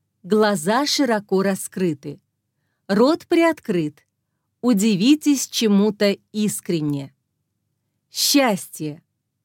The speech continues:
Наконец мы начали показывать свои эмоции, и вы радуетесь этому. Небольшие морщинки в уголках глаз, щеки приподняты,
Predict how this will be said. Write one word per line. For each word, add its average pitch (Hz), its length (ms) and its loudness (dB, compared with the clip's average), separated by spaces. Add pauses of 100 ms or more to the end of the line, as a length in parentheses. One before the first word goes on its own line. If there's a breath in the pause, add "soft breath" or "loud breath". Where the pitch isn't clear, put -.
(340)
Наконец 294 720 4
мы 294 160 4
начали 285 420 2
показывать 214 720 -2
свои 214 480 -2
эмоции, 262 920 0
и 214 140 0
вы 240 400 0
радуетесь 180 1000 -2
этому. 151 580 -6 (800)
Небольшие 240 640 2
морщинки 220 680 0
в 190 100 -4
уголках 202 580 -2
глаз, 185 600 -4 (420)
щеки 339 420 0
приподняты, 233 960 0